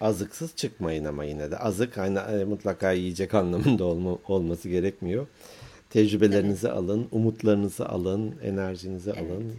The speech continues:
Speaker 1: Belki de bunlar da sizi yolda tutar. Ha, yolda tutmak
Speaker 2: Evet.
Speaker 1: ne demek peki?
Speaker 2: Yolda tutmak, yolundan sapmamak gibi mi?
Speaker 1: Hı.
Speaker 2: Yani yapacağın bir işten veya bir hedefin varsa,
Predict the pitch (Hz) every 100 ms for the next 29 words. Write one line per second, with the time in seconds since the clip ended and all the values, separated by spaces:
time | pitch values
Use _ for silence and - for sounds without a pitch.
0 | 104 87 - 82 104 95 92 87 87 85
1 | 110 - 78 92 123 - - - - _
2 | 85 101 110 120 185 135 - 78 - -
3 | _ 160 185 151 120 135 170 240 - 180
4 | 180 170 143 92 85 87 - 82 98 87
5 | _ _ _ _ _ _ _ _ _ _
6 | _ _ _ _ _ 233 240 247 320 240
7 | - 233 - - 262 247 262 285 294 359
8 | 440 - 233 180 180 180 160 156 151 208
9 | 113 107 170 180 190 208 202 214 202 196
10 | 208 202 - 190 - 196 196 185 185 185
11 | 190 196 185 214 202 180 151 151 - 349